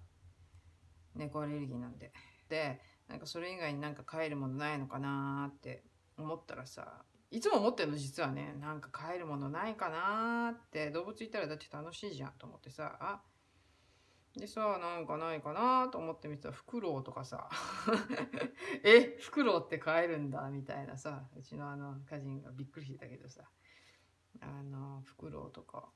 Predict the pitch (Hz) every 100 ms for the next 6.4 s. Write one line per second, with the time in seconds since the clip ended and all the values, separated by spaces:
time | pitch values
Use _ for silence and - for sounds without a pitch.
0 | _ 131 - - - - _ _ _ _
1 | _ _ _ _ _ - 131 139 135 131
2 | 123 135 - 143 170 180 185 156 147 -
3 | 180 165 160 156 143 143 - 165 156 156
4 | 135 _ _ _ _ _ 151 139 - 190
5 | 214 220 226 226 151 143 - 233 143 135
6 | 139 139 135 135